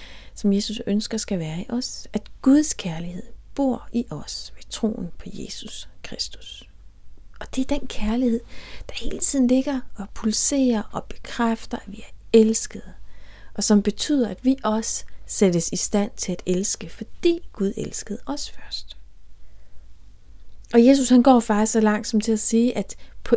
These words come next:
enheden skal mennesker se og forstå ham. De skal se og forstå, at Jesus er Kristus, Guds søn. Og det er jo super udfordrende.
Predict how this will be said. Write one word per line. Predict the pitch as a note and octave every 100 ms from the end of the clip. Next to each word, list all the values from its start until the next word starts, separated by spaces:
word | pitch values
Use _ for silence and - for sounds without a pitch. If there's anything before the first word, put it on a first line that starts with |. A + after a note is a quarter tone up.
| -
enheden | A#3+ C#4+ D#4+ G#3 E3 D3+ D#3
skal | - F#3
mennesker | D#3+ D3+ F3 - G3+
se | - A#3 A3+ -
og | G#3
forstå | G3 - - -
ham. | G3 - - - - - - - -
De | -
skal | - A#3
se | - D4 -
og | G3
forstå, | - - - G#3+ -
at | - - F#3
Jesus | F#3 - - - -
er | - -
Kristus, | - G#3 - A#3 - - - - -
Guds | E3 D#3 - - - -
søn. | - - - - - - - - - - - - - - - - - - - - -
Og | F#3+
det | G3 F#3+
er | F3+
jo | F#3+ C#3 C3 - - -
super | - - - - - C3 E3+
udfordrende. | D#3+ - - - - D#3 D#3+